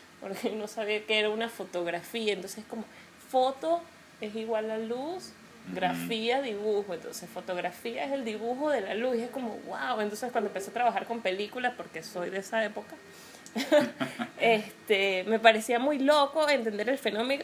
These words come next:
Speaker 1: el fenómeno químico, eh, y físico de, de una impresión, este, con luz, con una cosa que tú no puedes tocar y que se transforma en algo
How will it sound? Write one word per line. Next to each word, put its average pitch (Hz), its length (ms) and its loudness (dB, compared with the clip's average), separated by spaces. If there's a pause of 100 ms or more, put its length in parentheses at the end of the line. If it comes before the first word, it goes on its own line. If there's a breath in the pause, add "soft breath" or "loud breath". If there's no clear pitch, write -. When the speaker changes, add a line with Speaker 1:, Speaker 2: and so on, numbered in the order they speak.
Speaker 1:
el 214 140 2
fenómeno 226 540 0
químico, 240 580 -2 (480)
eh, - 320 -4 (120)
y 214 60 -6
físico 277 600 -2
de, 208 220 0
de 196 200 -2
una 208 200 2
impresión, 208 760 -2 (500 loud breath)
este, - 560 -10 (180)
con 170 240 -8
luz, 226 280 2
con 180 160 -8
una 190 160 -8
cosa 226 200 -6
que 220 80 -2
tú 190 100 -10
no 196 100 -4
puedes 226 340 2
tocar 226 300 -4
y 294 40 -8
que 233 80 -8
se 180 120 -12
transforma 214 720 -2
en 180 160 -6
algo 180 720 -2